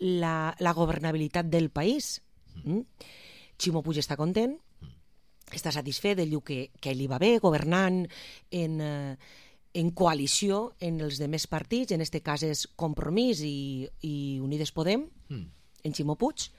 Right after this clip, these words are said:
Speaker 2: Sí.
Speaker 1: Però, clar, eh, veient que vostè està content,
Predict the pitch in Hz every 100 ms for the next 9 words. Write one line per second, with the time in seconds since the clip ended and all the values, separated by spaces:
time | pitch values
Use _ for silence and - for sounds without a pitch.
0 | - - 165 - - - - - - -
1 | 180 151 180 226 202 123 - - - -
2 | - 160 143 139 143 135 135 - 147 156
3 | 185 175 - - 123 120 - 131 143 151
4 | 170 233 247